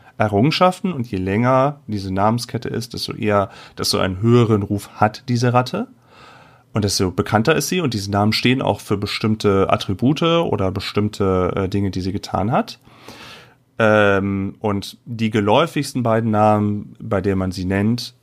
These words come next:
heißt, äh, von dieser Sammlerin Glattfels Feinzunge. Glattfell Feinzunge. Ein etwas, es rollt man nicht so eben über den, äh, über die Zunge.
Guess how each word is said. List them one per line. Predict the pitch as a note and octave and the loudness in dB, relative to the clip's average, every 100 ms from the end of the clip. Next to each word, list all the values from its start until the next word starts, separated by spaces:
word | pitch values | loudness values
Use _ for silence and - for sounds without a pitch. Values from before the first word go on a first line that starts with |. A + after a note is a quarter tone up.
| - | -10
heißt, | G#2 F#2+ F#2 - - - - - | -4 -2 -2 -4 -10 -14 -20 -14
äh, | F#2+ F2+ F2 F2+ | -8 -6 -6 -8
von | - G2+ | -10 -12
dieser | F#2+ F2+ | -8 -6
Sammlerin | F#2 F2+ F#2 F2+ - G#2+ | -4 -4 -4 -6 -8 -8
Glattfels | G#2 A#2+ G#3+ - - E3+ E3 D3 - - | 0 2 0 -4 0 2 2 -2 -10 -10
Feinzunge. | - - E3+ F#3+ F#3+ - - F2+ E2+ A2 A3 _ _ _ _ - | -8 0 2 2 0 -2 -2 -2 -2 -4 -6 _ _ _ _ -10
Glattfell | A2+ G2+ D3 - - - - B2 C#3+ - | 0 2 2 0 -12 -14 -2 0 0 -4
Feinzunge. | B2+ - C3 D3 F#2 F2+ | -4 0 0 0 -2 -4
Ein | F#2 A2 | -4 -6
etwas, | A2 A2+ G#2+ - | -2 0 -2 -2
es | A2+ - - - - - - - - | -8 -10 -16 -16 -14 -18 -18 -16 -2
rollt | A2+ F3+ D#3+ | 2 2 4
man | B2+ | 2
nicht | B2+ | 2
so | - | 0
eben | A2 A#2+ G#2 | 0 2 2
über | G#2 G2+ | 2 0
den, | G2+ G2 - | 0 -2 -4
äh, | A2+ G2 G#2 G2 - | -6 -2 0 0 0
über | - - - A#2 G2+ | -2 -4 -2 -2 -2
die | F#2+ | -2
Zunge. | - F#2 G2 | -4 -4 -6